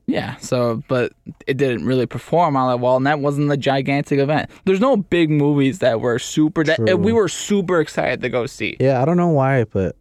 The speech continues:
Speaker 1: I mean,
Speaker 2: somehow,
Speaker 1: besides
Speaker 2: somehow
Speaker 1: Spider-Man.
Speaker 2: I feel like this year there's, hasn't been that much traction in movies. You get me?
Speaker 1: I feel like we've all been super excited for Endgame.
Speaker 2: Yeah.
Speaker 1: And we're all looking forward to Endgame. So when it came out and we've seen it so many times,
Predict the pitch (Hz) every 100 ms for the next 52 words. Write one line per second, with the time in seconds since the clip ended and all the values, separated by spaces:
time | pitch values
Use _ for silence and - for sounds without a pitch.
0 | - 160 131 143 175 190 180 170 165 156
1 | 131 101 53 139 - _ _ _ _ _
2 | _ 113 151 160 135 131 131 147 151 143
3 | 110 117 117 107 - - 127 131 131 120
4 | 113 110 104 104 - - - 95 - 87
5 | 82 82 82 85 78 78 82 - - _
6 | - 90 92 98 110 - 147 - 160 170
7 | 156 151 139 135 135 127 - 127 123 131
8 | 120 - 110 113 113 - - 120 - -
9 | 110 127 127 143 151 151 _ - 117 113
10 | 104 101 98 139 135 143 143 131 127 131
11 | - 135 135 131 127 127 127 - - 117
12 | 117 123 127 135 143 - 123 127 113 -
13 | 151 117 113 120 - 117 117 113 - 113
14 | 123 - 135 131 135 131 135 143 147 -